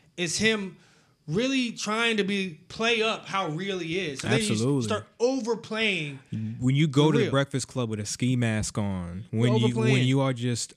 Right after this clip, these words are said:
Speaker 2: on Instagram Live consistently, just being super, just
Speaker 1: Even, even, like, even Tekashi six nine said
Speaker 2: Yo.
Speaker 1: he was overplaying
Speaker 2: All his videos,
Speaker 1: how
Speaker 2: his
Speaker 1: real he
Speaker 2: trolls,
Speaker 1: is.
Speaker 2: everything. And it's like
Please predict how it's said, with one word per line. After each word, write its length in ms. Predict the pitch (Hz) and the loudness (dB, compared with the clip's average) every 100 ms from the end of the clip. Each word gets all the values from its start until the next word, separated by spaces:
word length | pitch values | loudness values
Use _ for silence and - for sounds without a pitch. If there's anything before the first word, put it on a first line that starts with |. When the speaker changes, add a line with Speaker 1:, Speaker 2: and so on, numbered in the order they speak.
| - | -10
Speaker 2:
on 160 | 117 113 | -6 -2
Instagram 640 | 120 120 110 117 113 110 | -2 -2 -2 0 0 0
Live 380 | 110 113 110 - | 0 0 -2 -6
consistently, 840 | - 104 - 135 - 120 107 104 98 | -6 -4 0 0 2 0 0 0 -2
just 360 | 107 101 101 | -2 -2 -2
being 360 | 110 117 110 101 | 0 2 2 0
super, 720 | - - - 123 123 123 110 | 0 0 0 0 0 0 -2
just 520 | 95 104 101 98 - - _ - | -4 -6 -4 -4 -6 -8 _ -2
Speaker 1:
Even, 240 | 208 240 | 0 2
even, 220 | 262 269 196 | 0 0 0
like, 200 | 220 190 | 0 0
even 300 | 220 233 180 | -4 -4 -4
Tekashi 420 | 185 180 220 214 | -4 -2 -2 -2
six 240 | 202 220 208 | -4 -6 -4
nine 300 | 226 277 240 | -2 -2 -2
said 180 | 220 196 | -2 -2
Speaker 2:
Yo. 420 | 104 120 120 110 | 2 2 2 2
Speaker 1:
he 100 | 262 | 2
was 220 | 269 - - | 0 -2 -2
overplaying 840 | 220 285 277 285 254 - 269 285 | 0 0 0 -2 -2 -4 0 2
Speaker 2:
All 180 | 139 151 | 4 4
his 260 | 151 156 131 | 4 2 2
videos, 500 | 127 151 156 156 156 | 2 4 4 4 2
Speaker 1:
how 120 | - | 2
Speaker 2:
his 120 | 220 | 0
Speaker 1:
real 260 | 190 262 254 | 0 2 4
he 340 | 190 151 254 | 4 4 4
Speaker 2:
trolls, 160 | 156 139 | 2 -2
Speaker 1:
is. 80 | - | -6
Speaker 2:
everything. 640 | 131 143 135 123 107 101 | -4 -2 0 0 -2 -4
And 80 | 113 | -2
it's 160 | 120 - | -2 0
like 280 | 127 113 | 0 -2